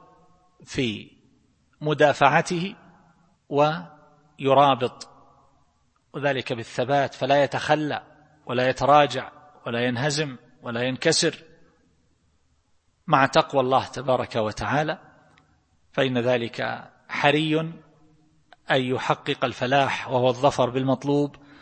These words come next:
والنجاة من المرهوب. وقال تعالى: "ولنبلونكم بشيء من الخوف والجوع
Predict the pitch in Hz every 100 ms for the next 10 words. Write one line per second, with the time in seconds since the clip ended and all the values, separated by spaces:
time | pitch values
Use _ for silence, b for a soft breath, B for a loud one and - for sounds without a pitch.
0 | B B B - 131 123 120 135 135 -
1 | - - - - 165 147 127 101 107 -
2 | - _ _ _ _ _ _ _ _ _
3 | _ _ _ - 139 151 131 - 123 127
4 | 147 160 170 - - _ 143 139 139 131
5 | 120 127 139 156 139 120 - 101 - _
6 | _ 143 - 170 175 160 147 139 131 120
7 | - 170 160 156 139 131 120 175 165